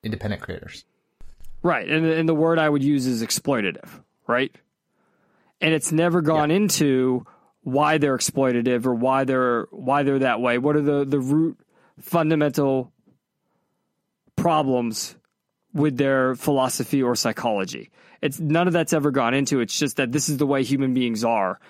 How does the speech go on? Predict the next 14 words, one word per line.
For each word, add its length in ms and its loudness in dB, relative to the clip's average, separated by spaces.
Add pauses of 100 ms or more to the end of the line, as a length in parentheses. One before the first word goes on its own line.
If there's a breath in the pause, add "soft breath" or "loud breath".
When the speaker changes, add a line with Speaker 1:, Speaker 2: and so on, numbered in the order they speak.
(160 loud breath)
Speaker 2:
and 120 0
this 140 -2
is 100 2
why 160 2
capitalism 640 -2
is 160 -6
evil. 320 -4 (240 loud breath)
And 120 0
it 40 2
usually 300 2
becomes 380 0
an 80 0
anti-capitalist 880 -2
screed. 420 -10